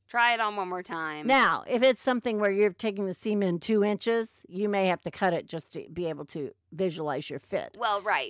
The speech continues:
Speaker 1: because
Speaker 2: But if
Speaker 1: sometimes
Speaker 2: I
Speaker 1: that
Speaker 2: don't
Speaker 1: can get
Speaker 2: have
Speaker 1: in the
Speaker 2: to, cu-,
Speaker 1: way.
Speaker 2: and I
Speaker 1: Yeah.
Speaker 2: will do that same thing when I'm altering clothes for people.
Speaker 1: Mm-hmm.
Speaker 2: If I'm taking up the back seam of a pair of pants or something, I will try not to cut away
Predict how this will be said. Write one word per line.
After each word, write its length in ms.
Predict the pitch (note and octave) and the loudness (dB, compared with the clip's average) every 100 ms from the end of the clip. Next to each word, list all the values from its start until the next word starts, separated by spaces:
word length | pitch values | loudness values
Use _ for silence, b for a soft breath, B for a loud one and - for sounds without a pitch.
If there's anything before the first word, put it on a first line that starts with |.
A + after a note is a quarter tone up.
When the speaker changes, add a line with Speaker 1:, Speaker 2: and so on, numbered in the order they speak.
| F3+ | 2
Speaker 1:
because 280 | A3 G3+ G#3 | 6 6 6
Speaker 2:
But 80 | |
if 20 | A#3+ A#3+ | 2 4
Speaker 1:
sometimes 160 | A3+ | 4
Speaker 2:
I 40 | C#4+ | 6
Speaker 1:
that 60 | |
Speaker 2:
don't 160 | D#4 D4+ | 4 4
Speaker 1:
can 60 | A#3+ | 2
get 60 | |
Speaker 2:
have 160 | A3+ A#3+ | 0 0
Speaker 1:
in 60 | - | -4
the 80 | |
Speaker 2:
to, 60 | A3+ | -6
cu-, 60 | G#3+ | -4
Speaker 1:
way. 60 | G#3+ | -4
Speaker 2:
and 200 | G3+ F#3+ | -4 -6
I 120 | - A#3+ | -6 -6
Speaker 1:
Yeah. 60 | |
Speaker 2:
will 120 | G#4 | -4
do 160 | C4+ G#3+ | -4 -2
that 240 | E3+ - | -4 -8
same 240 | - G3 G3 | -8 -8 -8
thing 380 | F#3+ F#3+ F3+ - | -8 -8 -10 -12
when 180 | D#3+ D3 | -14 -12
I'm 220 | E3+ - | -12 -8
altering 380 | E3 F3+ E3+ D#3 | -8 -6 -8 -6
clothes 280 | D#3+ D3 | -6 -6
for 120 | - D#3 | -8 -12
people. 440 | D#3 - - - G#4 | -12 -12 -14 -16 -14
Speaker 1:
Mm-hmm. 220 | G#4+ F#4 | -14 -14
Speaker 2:
If 240 | G4 - | -16 -6
I'm 160 | G3 G#3+ | -4 -2
taking 360 | A#3 G3+ G#3 | -2 -4 -8
up 100 | F#3+ - | -10 -10
the 80 | G3 | -8
back 320 | E3+ C3 - | -8 -8 -12
seam 480 | G3+ F3+ F3 - C#3 | -10 -10 -10 -14 -16
of 140 | D#3+ | -16
a 60 | - | -10
pair 240 | F#3+ E3 | -8 -8
of 100 | D#3+ | -8
pants 260 | F3 F3+ G3 | -10 -10 -12
or 60 | |
something, 340 | F3+ F#3+ F3 - | -12 -10 -10 -12
I 120 | F#3+ | -12
will 120 | F3+ | -12
try 500 | - - A#3+ G#3+ A3 | -14 -12 -6 -4 -4
not 220 | G#3+ G#3 - | -8 -12 -16
to 80 | |
cut 280 | - - F3 | -20 -10 -8
away 540 | E3+ E3+ E3 D3+ - | -6 -4 -4 -6 -12